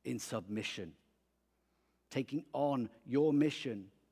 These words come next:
And so, Lord, as we continue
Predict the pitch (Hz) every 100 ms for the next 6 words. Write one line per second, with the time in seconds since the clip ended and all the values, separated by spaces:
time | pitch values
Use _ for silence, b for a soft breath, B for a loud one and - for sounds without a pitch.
0 | _ _ _ _ _ _ _ _ _ _
1 | _ _ - 131 143 139 151 147 143 120
2 | 160 170 165 139 b b b b b b
3 | b b b b b _ _ _ _ _
4 | _ _ _ _ _ b b b b -
5 | 135 - 175 160 143